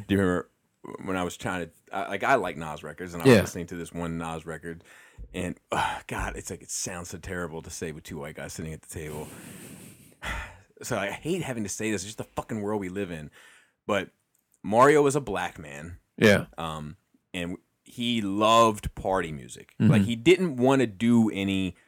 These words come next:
Speaker 1: fucking internal soul searching. He just wanted to have a good time.
Speaker 2: Yep. He wanted to make music that, <laughs> in his words, white bitches would move to and get drunk and
Speaker 1: Yeah,
Speaker 2: fuck 'em.
Speaker 1: and he's like, "'Cause white girls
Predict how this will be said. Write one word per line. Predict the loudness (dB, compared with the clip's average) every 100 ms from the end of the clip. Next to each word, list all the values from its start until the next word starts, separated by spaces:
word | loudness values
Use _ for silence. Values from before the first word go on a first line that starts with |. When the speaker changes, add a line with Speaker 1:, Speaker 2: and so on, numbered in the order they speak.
| _
Speaker 1:
fucking | -2 -2 0 0 0 -2 -4
internal | 0 0 -2 -4 -2 0 0 -2
soul | -4 -2 0 2
searching. | 0 -2 -2 -2 0 0 -2 -6
He | -4
just | 0 2
wanted | 4 4
to | 4
have | 0
a | -4
good | -6 -8
time. | -10 -10 0
Speaker 2:
Yep. | 4 4 2 -14 -12 6
He | 10
wanted | 12
to | 12
make | 10
music | 10 10 8 6 4
that, | 4 6 2 -2 -14
<laughs> | -18 -2
in | 2
his | 4 6
words, | 8 6 4 -10 -20 -20 -20 _
white | 4 6
bitches | 6 0 0
would | 0
move | 2 2
to | 4 2
and | 2
get | 0 0
drunk | -2 -2 2
and | 4
Speaker 1:
Yeah, | 4
Speaker 2:
fuck | 2
'em. | -2
Speaker 1:
and | 2 4
he's | 4
like, | 2
"'Cause | 0
white | 0 -2
girls | 0 0